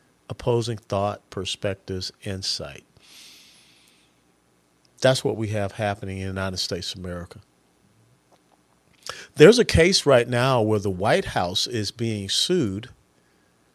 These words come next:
because there is proof, emails from the White House to Twitter, telling Twitter, a private company, got it, to suppress the free speech of an American citizen.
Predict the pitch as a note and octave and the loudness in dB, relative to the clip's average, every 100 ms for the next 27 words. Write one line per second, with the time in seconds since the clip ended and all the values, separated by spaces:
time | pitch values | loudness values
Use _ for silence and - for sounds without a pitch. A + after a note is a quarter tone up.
0 | _ _ _ _ _ _ _ C#3+ - E3 | _ _ _ _ _ _ _ -2 4 6
1 | D3+ D3+ C#3 - - _ _ B2 D3 D3 | 8 8 6 0 -6 _ _ 6 8 8
2 | D3 C#3+ C#3+ - - B3 A2+ - - _ | 6 4 2 0 -2 -2 -2 -8 -20 _
3 | _ _ _ _ - G#3 F#3 G2+ D2 A#1 | _ _ _ _ 0 2 4 2 -2 -10
4 | - - - _ _ _ _ _ _ - | -10 -10 -14 _ _ _ _ _ _ 2
5 | D3+ C#3+ D3 C3 B2 A#2 A2+ D#3 A3+ - | 4 4 -2 0 4 4 4 4 4 0
6 | E2+ D2 - - - _ _ _ - C3+ | -4 -2 -6 -6 -8 _ _ _ -2 -2
7 | - G3 A3 F2 B2+ - _ _ _ _ | 2 4 6 2 -4 -12 _ _ _ _
8 | _ _ _ _ - - G3 G3 E3+ - | _ _ _ _ -2 2 4 2 0 2
9 | G#3 F3 G2 C#3 C3 - D#3+ F3 F#3+ G3 | 4 6 2 2 2 4 8 8 6 2
10 | F3 C#3+ F2 A#2 - C#3+ A#2 A#2 E3 - | 0 0 -2 -10 -4 2 4 4 0 -8
11 | _ _ _ _ _ _ _ _ _ _ | _ _ _ _ _ _ _ _ _ _
12 | _ _ _ _ _ _ - C#3+ C#3 - | _ _ _ _ _ _ 2 2 2 6
13 | F#3 F#3 - C3+ - D3+ - - B2 - | 6 6 4 -4 -4 -2 -2 0 -2 -2
14 | G#2 G#2 G2+ G#2+ G#2+ G#2+ - A2+ G2 - | -4 -6 -4 -2 -2 -4 -2 -2 -4 -10